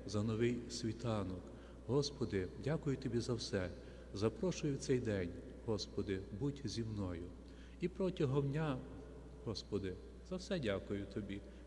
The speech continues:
Коротенька молитва, але це є молитва вдячності. І тоді, навіть коли ми є вдячні, наше серце є відкрите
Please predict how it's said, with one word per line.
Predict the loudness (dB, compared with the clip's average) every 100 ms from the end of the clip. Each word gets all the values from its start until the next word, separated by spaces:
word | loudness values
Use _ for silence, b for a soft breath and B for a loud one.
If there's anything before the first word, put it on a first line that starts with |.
| 0
Коротенька | 0 2 2 4 2
молитва, | 4 4 2 2 0 2
але | 0 0
це | 2
є | 2
молитва | 2 0 -2 0 0 -2 B B B -8
вдячності. | -2 0 0 -2 -4 -4 -4 -8 -10 -12 B B B B B B
І | 0 0 0 -4 0
тоді, | 2 2
навіть | 2 2 2
коли | 0 0
ми | 2 4
є | 2
вдячні, | 2 0 0 0 2 2 -2 B B -2
наше | 2 2
серце | 0 0 0 2 0 0 -4
є | 2 4
відкрите | 4 0 2 2 4 0